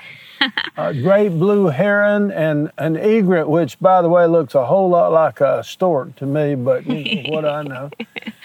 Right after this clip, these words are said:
Speaker 2: The reason we do this show and bring it to you like this from all over the world is because God said in John eight thirty-one and thirty-two, "If you'll continue in my word,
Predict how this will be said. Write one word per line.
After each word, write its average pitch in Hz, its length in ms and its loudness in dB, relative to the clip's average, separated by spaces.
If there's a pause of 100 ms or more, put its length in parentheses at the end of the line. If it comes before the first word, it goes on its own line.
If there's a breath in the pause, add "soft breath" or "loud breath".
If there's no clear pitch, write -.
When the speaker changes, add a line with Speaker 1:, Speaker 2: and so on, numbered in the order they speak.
(140)
Speaker 2:
The 156 100 0
reason 240 360 4
we 208 120 2
do 202 300 2
this 151 240 2
show 151 400 0
and 135 220 -2
bring 190 240 2
it 147 180 -4
to 151 160 -2
you 139 160 -2
like 139 280 -2
this 151 240 -2
from 131 200 -8
all 147 240 -2
over 143 200 -4
the 135 80 -8
world 151 420 -2
is 113 100 -10
because 139 540 -2 (360 soft breath)
God 165 320 0
said 175 340 -2
in 135 220 -4
John 165 520 -4
eight 170 320 -2
thirty-one 160 500 -2
and 156 180 -6
thirty-two, 160 680 -2 (140)
"If 135 140 -6
you'll 175 160 0
continue 214 640 0
in 202 100 0
my 196 160 0
word, 175 420 -2